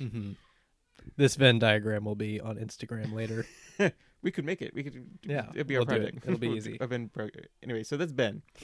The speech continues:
Speaker 1: <laughs>
Speaker 2: Mine is movies in comic books, um, and so when you kinda mix us together here, the common area there is movies.
Speaker 1: Yeah.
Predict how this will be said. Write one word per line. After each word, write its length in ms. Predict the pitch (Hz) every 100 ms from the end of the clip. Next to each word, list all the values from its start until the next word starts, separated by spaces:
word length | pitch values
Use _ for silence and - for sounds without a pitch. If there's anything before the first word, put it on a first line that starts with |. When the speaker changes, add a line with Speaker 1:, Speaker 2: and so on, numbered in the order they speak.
| - 240 -
Speaker 1:
<laughs> 640 | 240 - 214 269 _ -
Speaker 2:
Mine 440 | 143 151 185 202 175
is 300 | 175 127 139 113
movies 920 | 120 147 147 151 147 139 135 - - _ _ _ _ _ _ _
in 280 | 117 110 107
comic 320 | 151 147 139
books, 720 | 131 131 - - - - - _ _ _ _ _ -
um, 480 | 107 101 101 101 101 _ _ _ _
and 120 | 127
so 100 | 143
when 160 | 135 135
you 60 |
kinda 220 | - 151
mix 580 | 117 123 123 135 - -
us 140 | 123 -
together 500 | 117 139 180 160 123
here, 340 | 120 113 113 120 _ _ _ _ _
the 80 | -
common 400 | - - 170 143
area 460 | 87 139 165 123 110
there 340 | 104 107 107 - -
is 240 | 113 107 _
movies. 540 | 117 151 185 - - _ _ _ -
Speaker 1:
Yeah. 220 | 123